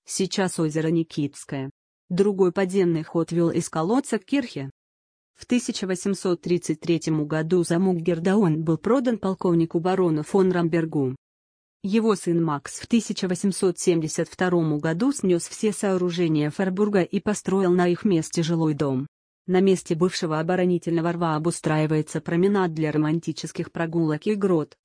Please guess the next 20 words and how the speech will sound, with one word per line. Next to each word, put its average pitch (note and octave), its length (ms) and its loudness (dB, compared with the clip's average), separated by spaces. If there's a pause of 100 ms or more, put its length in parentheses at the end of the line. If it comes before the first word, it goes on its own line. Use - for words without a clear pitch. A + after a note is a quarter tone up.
(100)
стилизованный F3+ 800 0
под D#3 200 -8
пещеру G3+ 440 0
со F3 120 -2
сталактитами. D3+ 800 -4 (380)
В - 140 -18
тысяча C#4 400 0
восемьсот G#3 580 -2
восемьдесят F#3 640 -2
втором E3+ 540 0
году D#3+ 360 0
замок F3 360 2
Гердаон E3+ 640 2
покупает F#3 520 0
Альфред F#3 460 0
фон E3+ 220 -2
Йенсен, D#3 580 -2 (160)
шотландец E3+ 720 -2
по D#3+ 140 -4
происхождению. D#3+ 920 -2